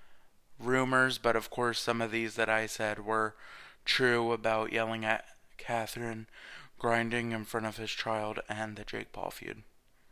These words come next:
Um, but again, no shade. This is the stuff that I heard. This is the stuff I'm just, um, telling you. Um,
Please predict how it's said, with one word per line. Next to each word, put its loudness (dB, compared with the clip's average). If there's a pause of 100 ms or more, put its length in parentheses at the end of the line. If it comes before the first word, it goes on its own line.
(2250)
Um, 6 (680)
but 6 (100)
again, 2
no 2
shade. 2 (760)
This 0
is -8
the -6
stuff 2
that 4
I 8
heard. 0
This -2
is -10
the -10
stuff 2
I'm -4
just, -2 (280)
um, 0
telling -4
you. -2 (1080)
Um, -2